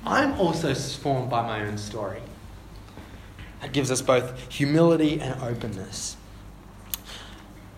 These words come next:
But when we talk about social beliefs, when we're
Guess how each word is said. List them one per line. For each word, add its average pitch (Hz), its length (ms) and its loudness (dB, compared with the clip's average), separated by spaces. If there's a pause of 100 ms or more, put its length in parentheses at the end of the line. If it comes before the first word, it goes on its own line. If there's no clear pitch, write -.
(160)
But 170 80 8
when 262 140 8
we - 100 4
talk 233 220 2
about 196 260 4
social 202 760 4 (180)
beliefs, 110 480 0 (100)
when 185 180 4
we're 170 440 4